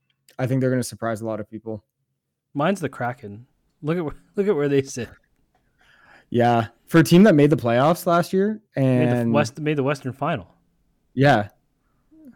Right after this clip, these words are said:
Speaker 1: that's, that might be the value pick there, is that <laughs> Kraken M five thousand. So,
Speaker 2: Right.
Speaker 1: but yeah, I, I would say Vancouver will do better and Tampa will regress with a low key.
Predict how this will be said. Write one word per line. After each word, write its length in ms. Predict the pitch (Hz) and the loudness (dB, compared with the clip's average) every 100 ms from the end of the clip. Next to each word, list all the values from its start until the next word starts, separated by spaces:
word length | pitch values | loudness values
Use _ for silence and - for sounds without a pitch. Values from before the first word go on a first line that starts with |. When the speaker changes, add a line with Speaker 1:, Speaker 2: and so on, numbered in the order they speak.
| _ _ _ | _ _ _
Speaker 1:
that's, 440 | 127 127 - - - _ _ _ _ _ _ - | -4 -4 -4 -10 -14 _ _ _ _ _ _ 0
that 140 | 131 | 4
might 140 | 135 | 4
be 100 | 120 | 2
the 80 | 113 | 0
value 400 | 104 107 120 110 | -2 0 0 -2
pick 260 | 104 110 - | -6 -8 -2
there, 200 | 123 110 | 0 0
is 80 | 107 | 0
that 280 | 113 107 - | -2 -4 -10
<laughs> 60 | - | -8
Kraken 460 | - 139 139 135 | -2 0 0 4
M 140 | 190 180 | 6 6
five 300 | 190 185 165 | 6 4 4
thousand. 540 | - 175 180 196 175 - - - - _ _ _ _ | 2 2 0 -4 -6 -8 -20 -20 -20 _ _ _ _
So, 300 | - 135 120 | -4 0 0
Speaker 2:
Right. 180 | 127 139 | 0 4
Speaker 1:
but 160 | 165 | 6
yeah, 220 | 156 131 117 _ - _ _ | 6 4 0 _ -20 _ _
I, 360 | 139 143 143 143 | 2 4 4 2
I 140 | 135 143 | 2 2
would 200 | 147 127 | 2 2
say 440 | 135 131 127 123 - - | 4 6 4 2 -4 -12
Vancouver 480 | 131 143 135 175 170 | 0 2 6 6 8
will 120 | 151 139 | 6 4
do 120 | 135 | 2
better 340 | 123 120 120 | 2 0 -2
and 380 | - 131 123 120 | -4 -4 -2 -4
Tampa 320 | - 131 123 | -2 -4 -2
will 200 | 120 117 | -4 -4
regress 420 | 110 107 113 113 - | -4 -4 -4 -4 -4
with 140 | 120 | -4
a 60 | 110 | 0
low 220 | 117 117 | 0 -2
key. 360 | - 120 113 | -2 -4 -4